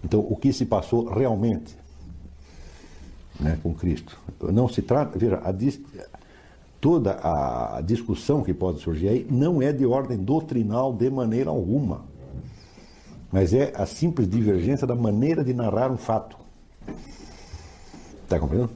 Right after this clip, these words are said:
Quando São Paulo Apóstolo diz, por exemplo, que aquele que diz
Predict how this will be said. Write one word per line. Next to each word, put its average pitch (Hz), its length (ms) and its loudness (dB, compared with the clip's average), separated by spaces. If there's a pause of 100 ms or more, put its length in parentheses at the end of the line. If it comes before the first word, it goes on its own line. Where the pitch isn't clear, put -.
Quando 131 200 2
São 123 180 -2
Paulo 127 200 4
Apóstolo 90 440 -2
diz, 110 240 2
por 85 140 0
exemplo, 71 300 -4 (1400)
que - 320 2
aquele 147 500 2
que 135 160 0
diz 113 520 0